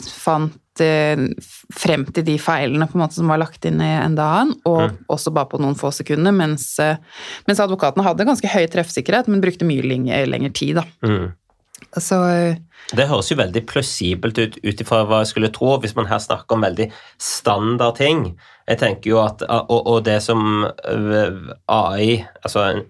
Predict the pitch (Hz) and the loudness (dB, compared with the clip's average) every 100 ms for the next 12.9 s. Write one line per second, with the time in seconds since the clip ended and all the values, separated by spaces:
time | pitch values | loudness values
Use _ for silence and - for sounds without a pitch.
0 | - 71 101 - - 104 - 101 104 104 | -6 -2 -2 -2 -4 -4 -4 -2 -2 -2
1 | 104 - 113 - - 107 - 110 - 107 | -4 -2 -4 -4 -2 -2 -2 -6 -4 -2
2 | 110 107 107 107 - 117 110 - 110 120 | 0 0 0 -4 -2 -2 -2 -2 0 0
3 | 123 - - 104 107 107 101 104 107 113 | -2 -20 -6 0 2 2 2 2 0 0
4 | 113 110 107 107 98 101 147 117 98 101 | 2 2 2 2 0 0 -2 0 -2 -4
5 | 110 104 101 95 107 - 113 107 - - | -2 -2 0 -2 -4 -2 -2 -2 -4 -20
6 | _ - 107 113 160 170 - - - 120 | _ -4 2 4 2 0 -10 -14 -6 2
7 | 240 220 120 104 120 113 95 104 110 113 | 4 6 4 2 2 2 2 0 0 2
8 | 113 113 110 87 - 110 - 110 104 107 | 2 2 0 -2 -2 -2 0 -2 -2 -4
9 | 101 - _ - 113 110 113 113 107 101 | -6 -12 _ -4 -4 -2 -2 0 2 2
10 | 104 117 117 - - - 117 - 113 113 | 2 0 -2 -10 -18 -6 -2 2 2 2
11 | 101 95 117 101 92 98 113 113 - 110 | 0 2 2 2 -2 -6 -4 -4 -2 -2
12 | - 95 104 101 113 104 101 113 | 0 -2 -2 0 0 0 0 0